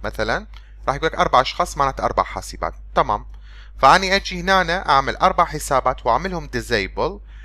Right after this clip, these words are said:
لسبب بسيط، قبل لا أجي أعمل رول أوت إلها لازم أتشيك، آه، مثلًا البوليسي مالته، ال-، خلينا نقول الأكاونت مالته، وبعض الخصائص مثلًا هنا سكيورتي وغيره، التليفونز وغيره وغيره من أشياء،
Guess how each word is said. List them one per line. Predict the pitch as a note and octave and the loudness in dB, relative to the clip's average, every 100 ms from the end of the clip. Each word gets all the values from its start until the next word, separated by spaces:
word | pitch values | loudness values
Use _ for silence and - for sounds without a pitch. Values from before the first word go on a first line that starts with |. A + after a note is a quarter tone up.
| - - | -16 -8
لسبب | B2+ - F#3 - | -4 -4 -4 0
بسيط، | C3 - C3+ - | 0 0 -8 0
قبل | F3+ F3 | -2 2
لا | D3+ | 2
أجي | C3 C3+ | 2 4
أعمل | A2 B2 A2+ | 4 4 0
رول | B2 C3 | -2 2
أوت | G#2 D#3 - - | 4 2 -4 -8
إلها | G#2+ G#2 C3+ A3+ - - - - - - | -8 0 0 -2 -10 -20 -20 -20 -16 0
لازم | C#3+ F#3 F#3 | 2 2 -2
أتشيك، | E3 - F#3 F3 - - | -2 -2 -2 -4 -10 -2
آه، | B2+ | -2
مثلًا | B2+ B2+ B2 A2 | -2 -2 -4 -4
البوليسي | B2 C3+ C#3 - C3 | -4 0 0 -2 -2
مالته، | B2 B2 - A2+ A2+ | 0 0 0 0 0
ال-، | A2+ - - B2 A#2+ - - - - - | -2 -12 -14 -12 -12 -12 -20 -20 -18 -14
خلينا | - B2 A#2+ | -6 -6 -4
نقول | B2 | -8
الأكاونت | A2+ - - C#3+ C3+ C3 - | -8 -6 -2 0 0 -2 -10
مالته، | C3 A#2+ A#2+ - A#2+ A2 B2 | 0 2 2 0 0 0 0
وبعض | D3 D3+ F3 D#3 | -4 2 4 4
الخصائص | C#3 C3+ - A#2+ C3 | 0 -4 0 0 0
مثلًا | B2+ B2 | -4 -6
هنا | B2 A#2 | -4 -4
سكيورتي | A#2 - - B2+ - | -4 -12 -10 -10 -8
وغيره، | B2+ E3+ - F3+ A2+ F#2 - - - | -8 -8 0 2 2 0 -8 -20 -10
التليفونز | A#2+ - D3+ D3 C#3 C#3+ C3 C3 C3+ - | -10 -2 0 0 -4 0 0 0 -6 -12
وغيره | D#3 D3+ E3 A#2+ | -8 0 2 2
وغيره | A#2 C#3+ C3 | 0 0 -2
من | B2 | -2
أشياء، | - - C#3 C#3 | -6 -4 0 0